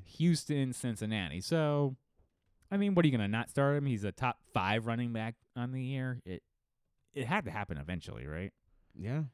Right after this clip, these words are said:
Speaker 1: Last time was week six, so I think that's forgivable. I think we can forgive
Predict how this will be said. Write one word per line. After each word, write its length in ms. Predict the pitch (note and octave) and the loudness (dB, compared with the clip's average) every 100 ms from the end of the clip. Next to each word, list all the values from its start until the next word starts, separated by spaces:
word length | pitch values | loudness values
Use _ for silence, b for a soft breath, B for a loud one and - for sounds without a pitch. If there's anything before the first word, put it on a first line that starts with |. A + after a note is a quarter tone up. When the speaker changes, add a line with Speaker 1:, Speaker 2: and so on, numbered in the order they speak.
| _ - | _ 0
Speaker 1:
Last 260 | B2+ - | 2 4
time 360 | D#3+ C3+ C3+ C3 | 2 4 4 4
was 600 | A#2 A2+ A2+ A2+ A2 G#2 | 6 6 6 6 4 2
week 340 | A2 B2 A#2+ | 2 2 2
six, 460 | - - F#2+ - - | -6 -6 -6 -6 -14
so 260 | - A#2 A2+ | -8 -4 -2
I 100 | A#2+ | 0
think 200 | D3+ C3 | 0 -2
that's 160 | B2+ | -4
forgivable. 580 | - A#2 G2+ D2+ C#2 B1+ - - | -4 -6 -4 -6 -8 -10 -14 -12
I 40 | F2 | -8
think 200 | G2 G#2+ | -4 -4
we 80 | |
can 140 | G#2 G2+ | -4 -4
forgive 460 | - F#2+ F2+ F2+ | -6 -6 -4 -4